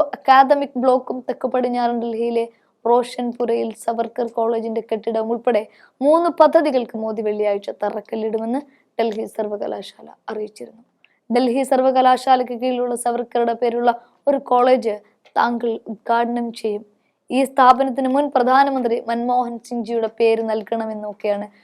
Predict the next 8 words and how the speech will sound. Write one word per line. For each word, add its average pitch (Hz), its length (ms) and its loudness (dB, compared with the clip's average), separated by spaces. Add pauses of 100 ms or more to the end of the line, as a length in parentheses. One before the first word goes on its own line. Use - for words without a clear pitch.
ശക്തമായിട്ട് 214 720 -4
ആവശ്യപ്പെടുന്നത്. 214 640 -12 (400)
അദ്ദേഹത്തിന്റെ 233 460 0 (100)
സമീപകാല 233 680 0
വേർപാട് 233 480 2 (340)
ആഴത്തിലുള്ള 269 680 6
ശൂന്യതയാണ് 262 760 0
സൃഷ്ടിച്ചത്. 214 520 -10